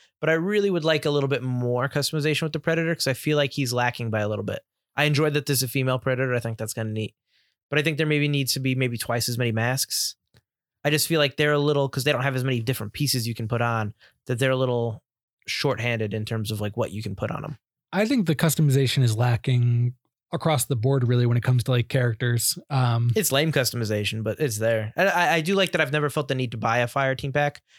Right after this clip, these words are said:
Speaker 1: Like, they give it to you enough that you feel rewarded playing the game.
Speaker 2: Yeah. They definitely keep 'em coming, which is nice. It doesn't feel like they're trying to, like, milk me for money.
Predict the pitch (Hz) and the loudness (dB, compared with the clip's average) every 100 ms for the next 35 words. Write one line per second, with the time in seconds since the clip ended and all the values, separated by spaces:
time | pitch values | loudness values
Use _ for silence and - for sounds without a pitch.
0 | _ 131 123 - _ 131 123 135 135 - | _ -4 -4 -4 _ -2 0 0 0 0
1 | 131 120 123 113 117 107 120 127 120 117 | 0 0 -2 0 -2 -2 -4 -2 -2 -2
2 | 113 117 107 101 110 104 107 104 104 _ | -2 -2 -4 -6 -6 -4 -4 -4 -6 _
3 | _ _ 160 139 135 - _ - _ _ | _ _ 0 2 2 -2 _ -20 _ _
4 | _ 180 202 202 185 147 123 _ _ _ | _ 0 0 2 2 2 0 _ _ _
5 | _ - 202 147 143 131 120 113 123 117 | _ 0 2 2 2 2 2 2 0 2
6 | 120 110 - - 160 190 170 147 160 151 | 0 0 -4 -2 0 2 2 0 0 2
7 | 131 135 123 135 127 123 120 - 127 117 | 2 0 -2 0 2 2 2 2 0 2
8 | 127 120 135 120 123 123 | 2 2 2 2 4 2